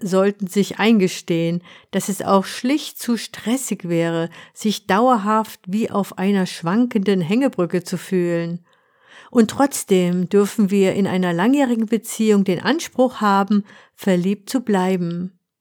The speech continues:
Wir sollten ihn sogar haben, denn Verliebtsein wird wissenschaftlich mit psychischem Wohlbefinden, Gesundheit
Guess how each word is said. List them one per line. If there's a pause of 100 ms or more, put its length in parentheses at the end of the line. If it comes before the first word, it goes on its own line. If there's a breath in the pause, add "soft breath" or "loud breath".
(540 soft breath)
Wir
sollten
ihn
sogar
haben,
denn
Verliebtsein
wird
wissenschaftlich
mit
psychischem
Wohlbefinden, (360 loud breath)
Gesundheit